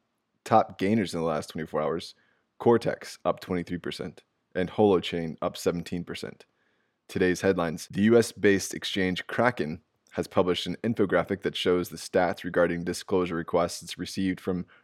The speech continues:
regulatory authorities across the globe. The San Francisco-based exchange received four hundred and seventy-five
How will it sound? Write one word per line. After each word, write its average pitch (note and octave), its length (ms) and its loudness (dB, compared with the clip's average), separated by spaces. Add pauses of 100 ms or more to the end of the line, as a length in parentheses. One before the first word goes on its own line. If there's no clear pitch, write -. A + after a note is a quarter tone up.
regulatory F#2 720 2
authorities F2 500 -2
across E2 360 -2
the E2 80 -12
globe. F2 400 -2 (420)
The G2+ 140 0
San F#2+ 260 4
Francisco-based F2 800 -2
exchange F2 500 -4
received F2 380 -6
four G2 380 0
hundred F2+ 260 0
and E2+ 100 -4
seventy-five E2+ 800 2